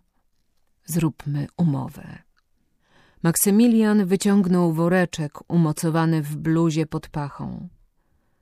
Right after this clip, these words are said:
Wyciągnął z niego porwany różaniec.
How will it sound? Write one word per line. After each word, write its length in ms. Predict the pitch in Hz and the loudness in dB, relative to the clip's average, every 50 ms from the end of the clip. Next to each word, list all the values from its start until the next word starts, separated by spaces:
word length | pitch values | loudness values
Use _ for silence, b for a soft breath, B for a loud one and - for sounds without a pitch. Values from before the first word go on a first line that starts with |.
| _ _ _ | _ _ _
Wyciągnął 720 | 156 160 - - 175 165 160 160 151 151 156 151 151 151 | -6 -4 -2 0 0 2 2 0 0 0 -2 -2 -2 -2
z 100 | 139 147 | -4 -4
niego 320 | 151 151 147 139 156 151 139 | -2 -4 -2 -2 -4 -6 -6
porwany 560 | - 160 147 151 139 143 139 139 139 131 117 | -4 -4 -4 -4 -4 -4 -4 -2 -4 -4 -6
różaniec. 800 | 120 139 127 131 131 131 120 117 - - 165 - - - - | -6 -8 -8 -8 -8 -8 -8 -10 -10 -12 -14 -14 -16 -16 -18